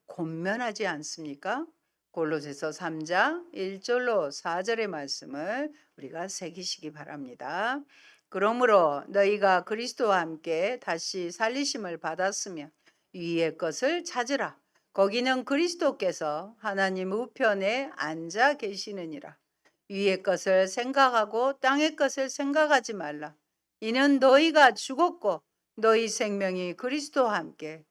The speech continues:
하나님 안에 감추어졌음이라. 우리 생명이신 그리스도께서 나타나실 그때에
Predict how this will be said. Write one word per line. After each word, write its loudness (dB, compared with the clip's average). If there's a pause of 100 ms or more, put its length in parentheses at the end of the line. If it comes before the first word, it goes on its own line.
(280)
하나님 -2
안에 -4
감추어졌음이라. -8 (800)
우리 0
생명이신 2
그리스도께서 -4 (280)
나타나실 -2
그때에 -6